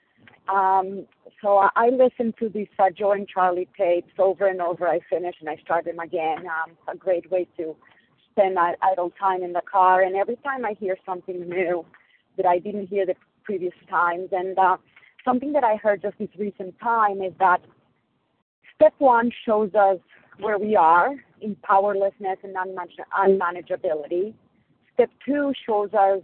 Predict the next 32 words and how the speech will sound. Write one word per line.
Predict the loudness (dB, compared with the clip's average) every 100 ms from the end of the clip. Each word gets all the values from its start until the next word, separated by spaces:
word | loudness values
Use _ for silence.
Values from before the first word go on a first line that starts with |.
| -4
where | -2 0
we | -2
wanna | -4 -4 -4
go, | -4 2 4 4 2 -2 _ _ _ _ _ _ _ -10
uh, | -4 0 2 0 -2 -8
to | -10
power | -4 0 4 4 4 4 2 -2
and | -10 -12 -6
sanity. | -4 -4 -6 -4 -4 -6 _ _ _ _ _ -4
Step | -4 -4 -12
three | -4 -2 -2 -4 -8 -16 -2
shows | 4 4 2 0
us | 0 0 -6 _ -20 -18 0
how | 4 6 4 2 -2 _ -20 -20 -8
to | -8
get | 2 2 2 -2
there, | -6
what | 2 2 2
we | -4
need | -2 -2 -2
to | -6
do | -8 -10 -10
to | -10
get | -6 -6 -4
there. | -4 -4 -6 _ _ _ _ _
And | -2
then | 0 2
step | 2 0 _
four | 4 4
is | 6
the | 0 2
first | 2 2